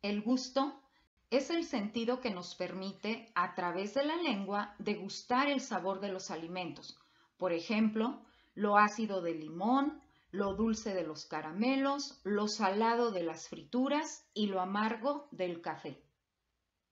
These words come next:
Vamos ahorita, muchachos, a hablar un poquito acerca de cómo funciona el sentido del gusto.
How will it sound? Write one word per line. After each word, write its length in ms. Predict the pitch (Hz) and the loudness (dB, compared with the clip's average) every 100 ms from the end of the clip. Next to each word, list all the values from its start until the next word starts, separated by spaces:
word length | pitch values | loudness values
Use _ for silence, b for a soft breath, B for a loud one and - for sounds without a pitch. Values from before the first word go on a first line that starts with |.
| _ _ _ _ _ - _ - - _ _ _ _ _ _ _ _ _ _ _ _ _ _ _ _ _ _ b b b b b b _ _ - | _ _ _ _ _ -20 _ -16 -16 _ _ _ _ _ _ _ _ _ _ _ _ _ _ _ _ _ _ b b b b b b _ _ 2
Vamos 600 | 220 262 330 349 - - | 6 6 4 0 -6 -2
ahorita, 500 | 190 190 214 214 220 | 0 0 -2 -2 0
muchachos, 600 | 220 220 214 214 247 - | 0 0 -4 -4 -6 -4
a 60 | 196 | -2
hablar 240 | 202 220 | 0 2
un 120 | 247 | 2
poquito 380 | 247 254 226 - | 0 -2 -4 -4
acerca 540 | 220 - 208 - 208 - | -4 -2 -4 -2 -4 -4
de 300 | 214 196 - | -6 -6 -2
cómo 260 | 226 254 | 0 2
funciona 680 | 285 247 214 208 202 208 - | 2 0 0 -2 -2 -4 -4
el 180 | 190 185 | -6 -6
sentido 640 | 180 185 185 - 196 202 | -6 -8 -8 -6 -4 -2
del 160 | 202 170 | -2 -4
gusto. 420 | 160 151 - 135 | -6 -10 -12 -16